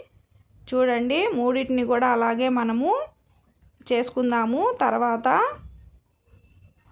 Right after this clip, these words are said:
ఇలా చపాతీని తీసుకొని మనము కలిపి పెట్టుకున్న మిశ్రమాన్ని ఈ చపాతీ మీద ఇలా పలసగా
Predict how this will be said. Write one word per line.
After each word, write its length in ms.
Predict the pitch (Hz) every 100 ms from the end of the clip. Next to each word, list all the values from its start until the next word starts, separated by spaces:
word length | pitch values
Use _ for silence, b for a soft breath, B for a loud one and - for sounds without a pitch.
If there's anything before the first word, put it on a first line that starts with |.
| _ _ _ _ - - - _ _ - _ _ _ _ _ _ _ - 92 95 _ _ _ _ _ _ _ _ _
ఇలా 240 | 214 226 254 254
చపాతీని 600 | 226 240 240 254 262 247
తీసుకొని 640 | 233 226 - 214 220 277 466 - _ _ _ _ _ _ _ _ _ _ _ _ _ _ _ -
మనము 320 | 240 262 262
కలిపి 360 | 277 240 233 269
పెట్టుకున్న 520 | 269 240 240 240 233 240
మిశ్రమాన్ని 840 | 226 226 240 240 247 240 233 311 539 622 _ _ _ _ -
ఈ 60 | 226
చపాతీ 520 | 233 233 247 254 262 254
మీద 280 | 247 220 262 370 508 - _ _ _ - _ _ _ _ - - - - - _ 208
ఇలా 220 | 240 -
పలసగా 580 | 233 226 240 247 233